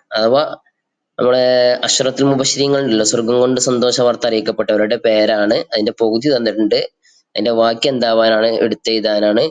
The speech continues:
ഇതുമായി ബന്ധപ്പെട്ട ക്വസ്റ്റ്യൻസ് വീണ്ടും വന്നിട്ടുണ്ട്. ആക്കുന്നു, സ്വഹാബികളിൽ സ്വർഗം കൊണ്ട് സന്തോഷ വാർത്ത അറിയിക്കപ്പെട്ടവർ എത്ര പേരാന്നുള്ളതാണ് ബ്രാക്കറ്റ് നിർത്തി എഴുതാനുള്ളത്. അവിടെ നൽകിയിട്ടുണ്ട് പത്ത് പേര് എന്നുള്ളത്. അതുപോലെ സ്വർഗം കൊണ്ട് സന്തോഷ വാർത്ത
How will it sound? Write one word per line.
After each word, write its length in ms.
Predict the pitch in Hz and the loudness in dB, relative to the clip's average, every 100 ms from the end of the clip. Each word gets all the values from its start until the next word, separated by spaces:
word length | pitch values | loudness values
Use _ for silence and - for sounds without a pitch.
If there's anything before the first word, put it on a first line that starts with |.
| - | -4
ഇതുമായി 320 | 107 110 113 | 0 2 2
ബന്ധപ്പെട്ട 460 | 110 110 117 117 123 | 0 -2 -2 -2 -2
ക്വസ്റ്റ്യൻസ് 420 | 117 110 117 117 | -2 -4 -6 -4
വീണ്ടും 300 | 117 120 123 | -2 0 0
വന്നിട്ടുണ്ട്. 540 | 117 107 101 107 104 170 - - - - _ | 0 0 -2 0 0 0 -4 -14 -20 -20 _
ആക്കുന്നു, 400 | 107 113 113 165 | -2 0 0 0
സ്വഹാബികളിൽ 720 | - 110 - 123 120 131 147 | -2 -2 -2 -2 0 -2 0
സ്വർഗം 440 | 151 131 120 117 135 | 0 0 0 0 0
കൊണ്ട് 200 | 143 147 | 0 0
സന്തോഷ 440 | 135 123 123 120 | -2 0 0 2
വാർത്ത 260 | 123 120 123 | 0 0 0
അറിയിക്കപ്പെട്ടവർ 680 | 110 107 110 - 104 107 107 | -2 -2 -4 -4 -2 0 0
എത്ര 240 | - 120 | -2 -2
പേരാന്നുള്ളതാണ് 720 | 113 110 110 110 107 104 107 | 0 2 2 2 2 2 2
ബ്രാക്കറ്റ് 480 | 110 123 113 107 107 | 2 0 0 0 -2
നിർത്തി 220 | 110 - | -2 -2
എഴുതാനുള്ളത്. 420 | 110 107 101 98 104 | -2 0 -2 -2 -2
അവിടെ 160 | 104 | -2
നൽകിയിട്ടുണ്ട് 480 | 104 101 107 107 107 | -2 -4 -4 -2 -4
പത്ത് 320 | - 101 - | -4 -6 -6
പേര് 260 | 107 107 101 | -2 0 0
എന്നുള്ളത്. 380 | 101 101 - - - _ _ - - - | -2 -4 -6 -8 -12 _ _ -20 -10 -6
അതുപോലെ 580 | 104 107 110 139 131 | -4 -2 0 0 0
സ്വർഗം 440 | 104 117 110 110 113 | 0 0 0 -2 0
കൊണ്ട് 200 | 120 123 | 0 0
സന്തോഷ 500 | 127 117 113 117 - | -2 0 2 2 2
വാർത്ത 320 | 117 113 - | 0 0 -2